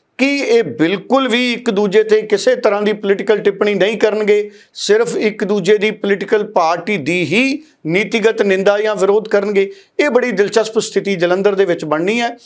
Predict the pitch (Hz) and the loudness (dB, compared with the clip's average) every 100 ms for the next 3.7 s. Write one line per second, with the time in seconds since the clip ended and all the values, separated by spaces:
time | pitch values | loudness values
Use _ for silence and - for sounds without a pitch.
0 | - _ - 247 208 220 233 254 240 175 | -20 _ -2 0 2 2 0 0 0 0
1 | 170 165 247 262 226 180 156 143 135 160 | 2 2 2 0 -2 -2 0 -2 -2 -2
2 | 180 254 247 214 214 202 208 196 208 196 | 0 0 0 -2 0 0 2 0 0 0
3 | 190 170 170 147 160 160 - | -2 -2 -2 0 2 0 -4